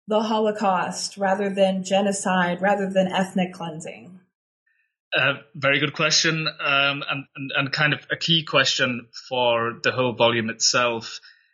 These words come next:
Speaker 2: Um, we had noticed over the years that there's some excellent work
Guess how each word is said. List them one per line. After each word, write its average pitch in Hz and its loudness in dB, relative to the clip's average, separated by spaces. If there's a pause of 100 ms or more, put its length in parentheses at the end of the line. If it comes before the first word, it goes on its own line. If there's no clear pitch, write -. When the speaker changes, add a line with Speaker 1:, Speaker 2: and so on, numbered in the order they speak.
(520)
Speaker 2:
Um, 123 0 (240)
we 165 0 (680)
had 135 -2
noticed 143 2
over 131 -2
the 127 -4
years 127 0 (120)
that 123 0 (1500)
there's - 2
some 143 -6 (760)
excellent 139 0
work 120 0